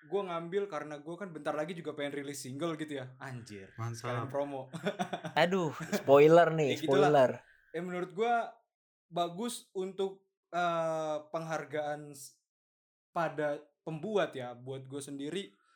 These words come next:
Speaker 1: ide itu harganya nggak ternilai gitu yo. Ide di bidang apapun gitu maksudnya.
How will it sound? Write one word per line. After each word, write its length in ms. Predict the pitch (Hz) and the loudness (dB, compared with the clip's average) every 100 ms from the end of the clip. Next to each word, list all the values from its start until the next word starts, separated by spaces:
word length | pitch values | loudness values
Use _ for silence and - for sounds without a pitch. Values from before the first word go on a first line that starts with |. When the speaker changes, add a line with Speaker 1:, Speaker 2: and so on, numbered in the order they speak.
| _ _ _ | _ _ _
Speaker 1:
ide 280 | 165 156 165 | -10 -6 -4
itu 500 | 160 160 - 226 233 | -4 -6 -8 -8 -8
harganya 560 | 175 165 143 156 175 220 | -6 -6 -4 -4 -4 -6
nggak 200 | 151 131 | -8 -8
ternilai 500 | 147 139 156 185 165 | -8 -8 -8 -6 -6
gitu 200 | 151 151 | -8 -8
yo. 160 | 139 135 131 _ _ _ | -8 -8 -12 _ _ _
Ide 360 | 185 170 185 170 | -8 0 0 0
di 140 | 165 | -6
bidang 340 | 151 160 156 143 | -10 -8 -8 -6
apapun 400 | 143 165 208 170 | -10 -6 -4 -4
gitu 160 | 143 | -8
maksudnya. 420 | 131 127 135 175 | -12 -12 -12 -12